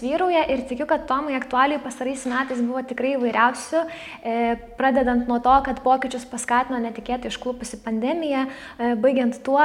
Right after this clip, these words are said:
kad išties dabar automobilių technologiniai užmojai irgi yra pakankamai dideli ir yra ką su tuo veikti. Tai ar teisingai suprantu, kad gamybos inžinierius tokioje kompanijoje kaip Hella Lietuva šiandien gyvena išties labai spalvingą gyvenimą ir turi labai daug ką veikti?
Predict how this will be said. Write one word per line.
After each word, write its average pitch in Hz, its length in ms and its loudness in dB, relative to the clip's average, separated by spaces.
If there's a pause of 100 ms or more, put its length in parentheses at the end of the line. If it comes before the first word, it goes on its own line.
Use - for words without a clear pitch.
kad 262 240 0
išties 247 480 0
dabar 247 240 2
automobilių 247 480 0
technologiniai 247 560 0
užmojai 254 480 2
irgi 240 240 0
yra 214 80 -6
pakankamai 226 560 -4
dideli 220 320 0
ir 254 240 0 (140)
yra 254 180 -2
ką 240 160 0
su 247 80 -6
tuo 240 160 -2
veikti. 240 480 0 (400)
Tai 277 80 6
ar 254 240 4
teisingai 311 320 -4
suprantu, 247 480 -4
kad 320 160 2
gamybos 247 560 0
inžinierius 277 480 0
tokioje 247 240 -2 (140)
kompanijoje 262 400 -2
kaip 240 80 -4
Hella 262 240 0
Lietuva 240 480 -2
šiandien 294 240 -2
gyvena 247 320 -2
išties 247 400 -8
labai 247 240 -4
spalvingą 247 560 0
gyvenimą 240 480 0
ir - 80 -10
turi 247 160 -4
labai 226 320 -2
daug 220 240 -6
ką 220 160 -6
veikti? - 380 -12